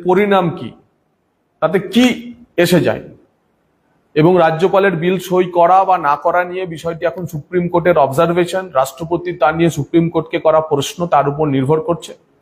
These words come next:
পশ্চিমবঙ্গ বিধানসভায় কি প্রস্তাব পাস হলো কি হলো না তা নিয়ে কারোর কোনো আগ্রহ নেই, বরং সনাতনী বাঙালির আগ্রহ পশ্চিমবঙ্গের কাশ্মীর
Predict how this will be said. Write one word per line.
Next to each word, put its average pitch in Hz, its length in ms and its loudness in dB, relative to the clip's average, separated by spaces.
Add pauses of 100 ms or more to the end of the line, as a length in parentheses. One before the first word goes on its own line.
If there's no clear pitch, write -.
(240)
পশ্চিমবঙ্গ 175 580 0
বিধানসভায় 160 540 2
কি 165 140 -6
প্রস্তাব 160 480 -2
পাস 139 200 2 (100)
হলো 151 240 4
কি 165 180 -2
হলো 131 240 2
না 190 140 2 (600)
তা 131 100 4
নিয়ে 165 200 4
কারোর 165 340 2
কোনো 165 220 0
আগ্রহ 139 400 2
নেই, 185 180 -2
বরং 165 260 2
সনাতনী 170 540 0
বাঙালির 156 400 2
আগ্রহ 151 520 2 (300)
পশ্চিমবঙ্গের 190 680 2
কাশ্মীর 175 480 0